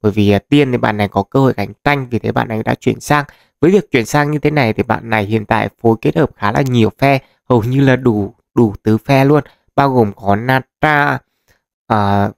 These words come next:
Natra tiên, Nguyệt Lão tiên, Thiên Hậu tiên. Chỉ cần các bạn chuyển, chuyển main ấy, chuyển main, bạn này đang chuyển main là thành phe tiên thì đội hình sẽ trở thành tiên thôi. Đấy, cũng khá là đơn giản.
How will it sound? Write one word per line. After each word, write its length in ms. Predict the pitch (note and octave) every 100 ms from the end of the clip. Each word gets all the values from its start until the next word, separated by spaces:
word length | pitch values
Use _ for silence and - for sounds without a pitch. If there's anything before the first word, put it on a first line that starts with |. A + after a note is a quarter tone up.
| _ -
Natra 460 | B2 B2 - C3
tiên, 340 | B2+ - C#3+ C3
Nguyệt 180 | B2
Lão 220 | A#2+ - A#2+
tiên, 420 | - C#3+ C3 B2+ A#2+ - _ _ _ -
Thiên 200 | D3+ C3+
Hậu 120 | C#3 -
tiên. 200 | D#3+ E3 - _ _
Chỉ 100 | A2+
cần 160 | G#2+
các 180 | G#2+ A2+
bạn 380 | D#3+ D3+ D3 C3+ -
chuyển, 480 | C3 A2 F#2+ F#2 G#2+ _ _
chuyển 220 | A#2+ G2+
main 220 | C3 D#3
ấy, 140 | E3+ A3+ _ _ _
chuyển 200 | - A2
main, 240 | A2 D3+ D3
bạn 120 | B2+
này 140 | A#2
đang 160 | A2 C3+
chuyển 300 | - G#2 G2
main 200 | C3 C3+
là 160 | B2 G#2+
thành 220 | - G2+
phe 140 | A#2+
tiên 280 | - D#3 C#3 - _ B2+ _
thì 300 | A#2+ A2 F#2+ - _ _
đội 140 | B2 G2+
hình 180 | G#2+
sẽ 380 | F#2+ - C#3 D3 C#3+
trở 120 | A2
thành 180 | F#2 G2+
tiên 300 | - C#3 C3+
thôi. 180 | D#3 D3+ - _ _ _ _ -
Đấy, 200 | A2+ C#3
cũng 140 | D#3
khá 180 | D#3 B2+
là 100 | D3+
đơn 220 | C#3+ C#3+
giản. 240 | C3+ A#2+